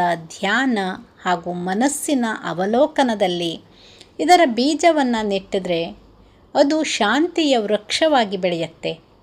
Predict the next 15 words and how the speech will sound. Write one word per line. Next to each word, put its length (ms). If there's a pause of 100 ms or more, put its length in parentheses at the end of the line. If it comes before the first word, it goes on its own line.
(400)
ಈ 180
ದಾರಿಯಲ್ಲಿ 640
ನಡೀತಾ 480
ಇರುವಾಗ 440 (500)
ಕೆಲವೊಮ್ಮೆ 600
ನಿಮ್ಮ 300
ಹೆಜ್ಜೆಗಳು 960
ಸಂದೇಹದಿಂದ 1040
ನಿಂತ್ಕೊಳ್ಬಹುದು. 880 (600)
ಕೆಲವು 260
ಪ್ರಶ್ನೆಗಳು 760
ನಿಮ್ಮೊಳಗಡೆ 800
ಪುನಃ 760
ಪುನಃ 440
ಮೂಡಬಹುದು. 680